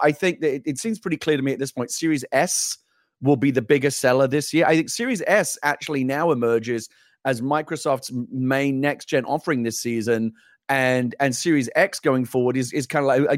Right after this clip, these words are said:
I, I, and also for, like, the super hardcore, we've got, like, the Elite model. But I don't think it's as, as the Series X as, like, the big launch this season, this holiday anymore. I think of that now as the Series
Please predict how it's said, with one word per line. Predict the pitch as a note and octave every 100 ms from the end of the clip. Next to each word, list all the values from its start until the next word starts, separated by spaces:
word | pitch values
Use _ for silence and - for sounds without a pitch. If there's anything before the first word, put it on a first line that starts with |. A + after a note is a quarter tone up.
| B2+
I, | C#3
I, | E3+ D#3+
and | E3+
also | G3 E3+
for, | C#3+
like, | C#3+
the | B2
super | A2+ C3+ C3+
hardcore, | C#3+ C#3+ D#3
we've | C3+
got, | B2 -
like, | B2
the | A2+
Elite | A2 A2+ C#3 B2
model. | A2 F#2+ - _ _ _
But | B2+
I | E3
don't | G#3+ G3+
think | - F#3+
it's | D3+
as, | B2
as | A2+ C#3
the | A2+
Series | A#2+ D#3+ C3+ A2+
X | C#3+ C#3+ -
as, | B2+
like, | A#2 A#2 -
the | A2+
big | B2 C#3+ B2+
launch | A#2 C3+ D3+ -
this | A2 G#2
season, | - A2 G2
this | A2+ G#2+
holiday | A2 G#2+ G#2
anymore. | G#2 G2 G2
I | G#2+
think | A#2 D3+
of | A#2
that | B2+ A#2
now | B2 A#2+ A#2 _ - -
as | B2+
the | B2+
Series | - D3 B2